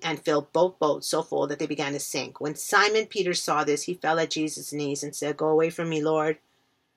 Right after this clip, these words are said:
I'm a sinful man." For he and all his companions were astonished at the catch of fish they had taken, and so were James and John, the sons of Zebedee, Simon's partners. Then Jesus said to Simon, "Don't be afraid. From now on, you will fish for people."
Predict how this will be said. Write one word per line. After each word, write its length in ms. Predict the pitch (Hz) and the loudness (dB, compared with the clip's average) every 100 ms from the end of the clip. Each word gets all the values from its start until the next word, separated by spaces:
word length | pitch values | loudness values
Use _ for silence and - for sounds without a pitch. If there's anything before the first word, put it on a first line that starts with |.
| _ | _
I'm 120 | 156 | 0
a 60 | 156 | 2
sinful 400 | - 165 156 175 | 2 0 2 0
man." 440 | 165 151 143 139 - _ _ _ - | 2 0 0 -6 -14 _ _ _ -2
For 180 | 175 | 0
he 460 | 165 - 196 190 185 _ _ _ _ | 0 0 -2 -2 -4 _ _ _ _
and 320 | 185 170 175 175 - | 4 4 4 -2 0
all 240 | 175 190 | 6 6
his 240 | 180 185 - | 6 4 0
companions 540 | 170 170 147 151 147 | -4 -2 0 0 -2
were 60 | 160 | -2
astonished 520 | - - 160 156 - | -2 2 2 2 -2
at 80 | 143 | -6
the 60 | |
catch 360 | 147 127 143 - | -2 0 0 -2
of 80 | 160 | -6
fish 420 | - 139 - - - | -6 -2 0 0 0
they 100 | 160 | -4
had 180 | 147 | -4
taken, 420 | - 147 143 131 120 _ _ _ _ | -4 -4 -4 -6 -8 _ _ _ _
and 160 | - 160 | -2 0
so 220 | - 175 | 2 4
were 140 | 165 156 | 4 2
James 340 | 165 156 156 | 2 0 0
and 100 | 165 | -2
John, 300 | 165 139 143 | 0 2 2
the 60 | 143 | 0
sons 280 | 151 143 | -2 -2
of 80 | 147 | -4
Zebedee, 480 | 139 139 135 135 131 | -4 -2 -2 -6 -6
Simon's 380 | - 151 147 139 | -6 -4 -2 -4
partners. 440 | - 139 143 127 | -4 -6 -6 -6
Then 140 | 175 180 | -2 0
Jesus 280 | 185 190 - | 0 -2 0
said 160 | 175 | 0
to 60 | 170 | 0
Simon, 420 | - 143 143 139 _ _ _ _ _ _ _ - | -2 -2 -2 -6 _ _ _ _ _ _ _ 2
"Don't 180 | 180 | 2
be 80 | 175 | 4
afraid. 420 | 156 151 143 139 | 0 -2 -4 -4
From 120 | - 160 | -4 0
now 260 | 160 160 | 2 2
on, 280 | 156 156 156 | 2 0 0
you 80 | 156 | -2
will 100 | 147 | -2
fish 320 | - 143 - | 0 0 0
for 120 | 143 | -2
people." 440 | - 127 - - | -4 -6 -6 -12